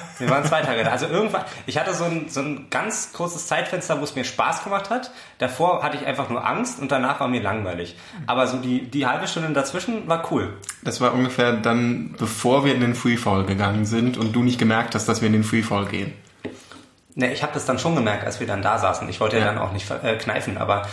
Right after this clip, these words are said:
Speaker 1: das ist wirklich, das muss man sich mal vorstellen. Man, man, man, ähm, geht irgendwie auf hundertfünfzig Meter Höhe, wird dann erstmal schön,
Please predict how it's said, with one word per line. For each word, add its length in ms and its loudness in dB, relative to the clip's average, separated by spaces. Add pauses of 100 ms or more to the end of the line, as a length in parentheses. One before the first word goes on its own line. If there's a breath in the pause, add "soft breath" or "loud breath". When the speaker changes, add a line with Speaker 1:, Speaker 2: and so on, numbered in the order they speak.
(120 loud breath)
Speaker 1:
das 160 -2
ist 160 -4
wirklich, 220 0
das 140 -4
muss 100 0
man 140 2
sich 100 2
mal 100 4
vorstellen. 380 0
Man, 200 -2
man, 200 -2
man, 240 -2
ähm, 220 -4 (360 loud breath)
geht 380 -2
irgendwie 220 -2
auf 160 2
hundertfünfzig 640 0
Meter 240 2
Höhe, 320 2 (720)
wird 160 2
dann 100 2
erstmal 280 -2
schön, 320 -6